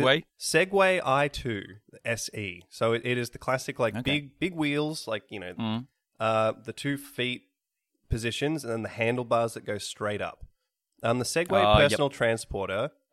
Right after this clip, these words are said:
Speaker 2: uh, is the perfect synthesis of function, form, and fun. The
Speaker 1: Ooh.
Speaker 2: I two S E travels seamlessly both indoors, passing through the standard doorways and outdoors. It is capable of impressive range and speed, making it,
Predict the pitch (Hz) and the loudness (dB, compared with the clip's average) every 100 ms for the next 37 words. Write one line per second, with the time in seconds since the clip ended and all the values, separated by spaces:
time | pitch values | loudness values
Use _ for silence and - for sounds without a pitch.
0 | - 110 110 113 - - 139 160 - - | -2 0 0 -4 0 0 2 -4 -8 -8
1 | 120 123 - - 104 - 110 120 139 127 | -8 -10 -12 -10 -10 -8 -8 -8 -10 -10
2 | 110 104 104 - 127 101 - _ _ _ | -6 -6 -6 -4 -2 -2 -6 _ _ _
3 | _ _ 113 120 95 120 135 - 120 151 | _ _ -10 -8 -8 -10 -12 -6 0 2
4 | 170 - 147 139 127 120 - 101 98 107 | 0 -2 -4 -4 -2 -4 -4 -8 -8 -6
5 | 104 104 - 165 175 147 104 92 92 - | -4 -6 -6 -6 -6 -6 -10 -10 -10 -8
6 | 143 147 120 104 - 113 - 113 120 101 | -8 -4 -4 -4 -6 -6 -8 -12 -10 -10
7 | - 104 117 117 110 110 101 101 104 104 | -8 -10 -10 -8 -6 -4 -6 -8 -8 -8
8 | 98 90 - - 110 - - 165 175 139 | -10 -12 -14 -12 -12 -12 -12 -12 -10 -8
9 | 113 107 98 - _ _ _ _ 107 98 | -6 -6 -6 -12 _ _ _ _ -12 -8
10 | - 117 139 135 101 110 104 98 92 - | -4 -2 -2 -4 -4 -2 -2 -6 -10 -10
11 | 104 95 104 - 98 | -8 -6 -8 -8 -12